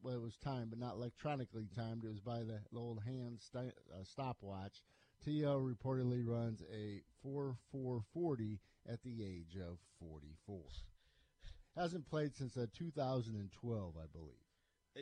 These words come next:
Speaker 2: yeah, and he, he continuously comes out and talks about how he can contribute to a team.
Speaker 1: Yeah.
Speaker 2: And, you know, it's
Speaker 1: He's a freak.
Speaker 2: Maybe, you know, but I don't,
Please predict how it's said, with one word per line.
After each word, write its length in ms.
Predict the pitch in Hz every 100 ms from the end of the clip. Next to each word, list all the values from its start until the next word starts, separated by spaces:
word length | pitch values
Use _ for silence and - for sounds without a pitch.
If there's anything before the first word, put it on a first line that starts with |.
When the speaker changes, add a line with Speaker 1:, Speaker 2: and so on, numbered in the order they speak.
| 143
Speaker 2:
yeah, 280 | 165 170 120 104 139
and 80 | 147
he, 300 | 180 175 160
he 160 | 165 170
continuously 560 | 170 156 175 175 165
comes 260 | 160 165 151
out 200 | 147 143
and 100 | 131
talks 260 | 151 147 135
about 220 | 139 131
how 200 | 127 139 135
he 140 | 147
can 160 | 143 131
contribute 640 | 127 110 - 135 131 131 -
to 160 | 127 110
a 40 |
team. 500 | - 123 123 127 131 139 _
Speaker 1:
Yeah. 60 | 156 - 277 _ _ _
Speaker 2:
And, 280 | 110 113 113
you 100 | 120
know, 160 | 113 120
it's 300 | 113 - - _ _ _ _ _ - 135
Speaker 1:
He's 160 | 147
a 80 | 170
freak. 360 | - 214 311 - - _ _ - 110 110 123
Speaker 2:
Maybe, 600 | 170 196 156 165 120 87 82 _ 92
you 80 |
know, 120 | 110 120
but 100 | 123 127
I 60 |
don't, 140 | 156